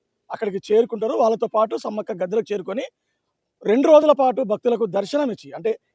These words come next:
ఇరవై ఎనిమిదో తేదీన పండుగ వాతావరణం మొదలైతే, ఇరవై తొమ్మిది నాడు సారలమ్మ,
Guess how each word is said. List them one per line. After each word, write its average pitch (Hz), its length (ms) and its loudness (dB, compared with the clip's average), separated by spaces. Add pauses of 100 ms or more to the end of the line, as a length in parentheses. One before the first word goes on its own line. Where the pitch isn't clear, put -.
ఇరవై 220 240 4
ఎనిమిదో 269 520 4 (380)
తేదీన 226 300 4
పండుగ 208 340 0
వాతావరణం 208 640 -2 (200)
మొదలైతే, 202 460 -4 (960)
ఇరవై 240 220 6
తొమ్మిది 269 300 2
నాడు 226 480 0
సారలమ్మ, 226 680 0